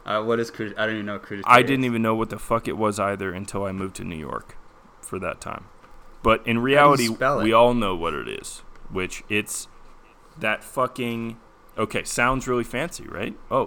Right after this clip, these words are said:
Speaker 2: crudité. Great. Yeah,
Speaker 1: What?
Speaker 2: very cultured, okay? Crudité is when someone brings that, like,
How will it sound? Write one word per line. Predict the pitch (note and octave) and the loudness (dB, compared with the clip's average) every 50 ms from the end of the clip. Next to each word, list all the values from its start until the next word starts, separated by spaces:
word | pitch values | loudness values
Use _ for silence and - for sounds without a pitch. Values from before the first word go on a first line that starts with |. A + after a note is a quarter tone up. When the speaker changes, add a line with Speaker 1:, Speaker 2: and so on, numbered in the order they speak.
| - - | -4 -10
Speaker 2:
crudité. | - - A#2 A#2+ A#2 - - - - - - - - - | -10 -8 -8 -8 -8 -10 -12 -16 -16 -16 -18 -20 -20 -16
Great. | - G2 G2 G2+ - - - - - - | -8 -6 -6 -6 -6 -12 -18 -20 -20 -12
Yeah, | - G#2+ A2 - - | -10 -8 -8 -8 -8
Speaker 1:
What? | - A2+ A#2 | -10 -10 -8
Speaker 2:
very | C#3 A2 A2 G#2+ | -6 -4 -6 -6
cultured, | G#2+ - A#2 A#2 - - - - - - - | -4 -6 -6 -6 -6 -8 -12 -14 -14 -16 -18
okay? | F2 - G2+ G#2+ B2 - - - - - - - - - - - - - - | -14 -10 -10 -10 -10 -12 -16 -20 -20 -20 -20 -20 -18 -18 -16 -16 -16 -16 -14
Crudité | - - E3 G#3 - - - - G2+ F#2 F#2 G#2 G#2 - - - - - - - - - | -4 -2 -2 -2 -2 -4 -6 -6 -4 -4 -6 -8 -10 -14 -20 -20 -20 -20 -20 -20 -20 -8
is | - G#2+ A2 G#2+ G#2 | -2 -2 -2 -2 -2
when | G#2+ A#2 A2+ A2 | -4 -4 -6 -4
someone | - - C3+ C3 C#3 C#3 D3 C#3+ C3 | -2 -2 -2 0 0 -2 -2 -4 -4
brings | - - A2+ A2+ A2+ A2+ A2+ A2 - | -2 -2 0 0 0 -2 -4 -6 -4
that, | - G#2+ G#2 - E2 | -2 0 0 0 0
like, | G2+ G2 F#2+ F#2 - - | -2 -2 -2 -4 -6 -12